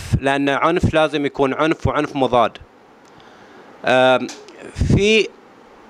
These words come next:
حتى القوانين المحلية والدستور، آه، والقوانين الدولية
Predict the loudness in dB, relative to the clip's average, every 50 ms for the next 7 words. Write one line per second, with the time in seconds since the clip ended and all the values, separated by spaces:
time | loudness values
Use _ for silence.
0 | -20 -10 -4 -2 0 0 0 0 -2 -4 -2 2 2 4 4 4 4 4 4 2
1 | 4 4 2 2 0 -2 -2 0 2 2 2 2 2 0 -2 0 0 2 2 2
2 | 4 4 4 4 2 0 0 -2 -2 -2 -2 -2 0 0 0 2 4 4 2 2
3 | 2 -2 -4 0 2 4 4 4 4 4 4 2 2 2 2 0 0 2 2 2
4 | 4 4 4 2 2 2 2 2 0 2 2 4 4 4 4 2 2 2 2 2
5 | 2 2 0 -2